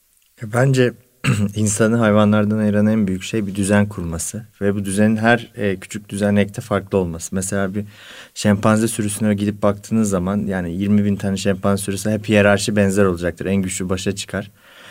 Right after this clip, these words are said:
Ama bence beni en çok etkileyen şey insan düzenlerinde mesela çok farklı dinamikler olabiliyor ve bu dinamikler hep değişiyor, gelişiyorlar. Ee, onun dışında ben bazı şeylere katılmıyorum. Mesela biz sonuçta çok, ya, tahayyül ediyoruz. Bir hayvanın belki bir düşüncesi var.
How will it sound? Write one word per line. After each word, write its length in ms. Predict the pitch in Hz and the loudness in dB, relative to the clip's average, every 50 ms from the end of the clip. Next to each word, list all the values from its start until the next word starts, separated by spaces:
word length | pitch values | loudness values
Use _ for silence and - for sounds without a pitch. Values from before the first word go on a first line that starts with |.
| - _ - | -20 _ 0
Ama 220 | 101 104 113 117 110 | 4 4 6 6 6
bence 360 | 110 113 113 110 113 110 107 | 6 6 6 4 4 4 4
beni 180 | 107 107 107 104 | 4 4 4 4
en 200 | - 117 117 117 | 4 2 2 2
çok 160 | - 123 110 | 2 0 0
etkileyen 420 | 110 107 104 104 104 104 110 110 | 0 0 0 -2 0 0 2 2
şey 180 | 104 - 98 98 | 0 0 0 0
insan 320 | 101 104 - 120 117 117 107 | 0 0 2 2 4 4 2
düzenlerinde 640 | 95 95 90 90 87 85 87 87 85 87 90 107 113 | 2 0 0 0 0 -2 -4 -4 -6 -6 -6 -6 -4
mesela 320 | 107 98 - - 95 92 | -4 -4 -4 -4 -6 -6
çok 220 | 92 - 107 104 | -4 -4 -6 -4
farklı 500 | - - 101 98 101 - 107 104 101 98 | 0 2 2 2 2 0 0 0 0 0
dinamikler 440 | 98 98 98 95 95 92 95 104 95 | 0 2 2 2 0 0 -2 -2 0
olabiliyor 460 | 92 90 92 90 87 95 95 92 87 | 0 0 0 0 -2 0 0 0 0
ve 100 | 90 92 | 0 -2
bu 100 | 92 92 | -2 0
dinamikler 400 | 92 95 95 95 92 95 - 101 | 0 0 2 2 0 0 0 0
hep 180 | 98 95 98 - | 0 0 0 0
değişiyor, 400 | 92 90 85 - - - 92 85 | 0 0 0 -2 -4 -4 -4 -2
gelişiyorlar. 720 | 87 90 90 87 - - - 90 85 82 82 82 - - _ _ _ - - - - - - - - - - _ - | -2 -2 -2 -2 -2 -4 -6 -6 -8 -8 -8 -10 -12 -16 _ _ _ -20 -20 -20 -20 -20 -20 -20 -20 -20 -20 _ -2
Ee, 320 | 101 95 92 92 92 87 - | 0 2 4 4 4 2 2
onun 220 | - 113 117 139 151 | 2 4 4 4 2
dışında 300 | 151 - - 165 160 147 | 0 -2 0 0 2 4
ben 300 | 139 135 135 - 104 107 | 4 4 4 2 4 4
bazı 220 | 123 131 135 139 | 4 4 4 2
şeylere 180 | - 151 143 135 | 0 0 0 0
katılmıyorum. 600 | - 107 101 - - 139 131 107 92 87 82 85 | 0 0 -2 0 0 0 2 2 2 0 -2 -4
Mesela 360 | 90 90 90 - 92 92 95 | -4 -4 -2 -2 -2 -2 -2
biz 100 | 101 101 - | -4 -4 -2
sonuçta 380 | - 110 107 104 107 - 113 | 0 0 0 0 0 -2 -4
çok, 380 | 104 - 117 117 - - - - | -2 0 -2 -2 -2 -6 -10 -6
ya, 140 | 104 98 98 | -6 -4 -2
tahayyül 360 | - 127 147 165 165 135 117 | 0 0 2 2 2 2 2
ediyoruz. 340 | 95 87 92 87 90 90 92 | 0 0 0 -4 -4 -4 -4
Bir 60 | 98 | -2
hayvanın 440 | 101 101 101 101 104 107 110 107 104 | 2 2 4 4 4 4 4 4 4
belki 240 | 107 107 107 - 113 | 4 4 2 0 -4
bir 100 | 104 104 | -4 -4
düşüncesi 480 | 104 - - 110 104 104 104 - 104 | -4 -4 -2 0 0 0 -2 0 0
var. 280 | 104 95 95 - - | -2 -2 -2 -4 -14